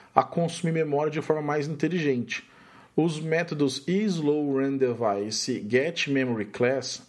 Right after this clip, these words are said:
ambos na classe Activity Manager, vão te ajudar a saber sobre restrições de memória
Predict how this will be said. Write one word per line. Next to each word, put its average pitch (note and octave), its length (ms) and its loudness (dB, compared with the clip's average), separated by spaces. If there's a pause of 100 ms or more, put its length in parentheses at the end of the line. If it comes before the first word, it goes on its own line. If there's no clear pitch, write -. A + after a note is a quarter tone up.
ambos D#3+ 440 0
na C#3 160 -2
classe C#3 420 0
Activity B2+ 540 -2
Manager, A2+ 480 0 (500)
vão E3 300 2
te G3 100 -2
ajudar D#3 560 0
a E3 60 -2
saber D#3 360 0
sobre D3+ 240 0
restrições D#3+ 800 0
de C3 60 -2
memória C#3 560 0